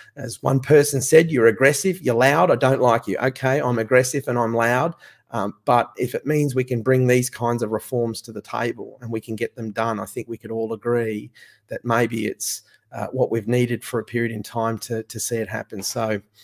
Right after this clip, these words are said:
guys, uh, thank you so much for joining me tonight. And for those of you that will get the opportunity to see this, um, recording, uh, when you play it back, I do thank each and every one of you, uh, for your support. And I thank everyone,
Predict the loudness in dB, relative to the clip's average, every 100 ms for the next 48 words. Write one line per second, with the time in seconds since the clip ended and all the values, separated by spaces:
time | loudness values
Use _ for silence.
0 | -20 -16 -14 -14 -12 -4 0 2 2 0
1 | 0 0 0 -2 -2 0 0 0 -2 0
2 | 2 4 2 0 0 0 0 -2 2 2
3 | 2 0 -2 -4 -4 -4 -2 -2 -4 -2
4 | 0 0 -2 -4 -2 0 0 0 0 0
5 | -4 -10 -20 _ -10 -6 -4 -4 -8 -14
6 | _ _ -2 -2 4 6 8 6 2 -2
7 | -4 0 0 0 0 0 2 2 2 0
8 | -2 -2 2 2 0 -2 -2 0 -4 -4
9 | -2 -2 -2 -2 -2 -2 -4 -8 -10 -16
10 | -20 -20 _ -4 -2 -2 -2 -2 -2 -4
11 | -6 0 2 2 0 -2 0 0 2 4
12 | 4 4 2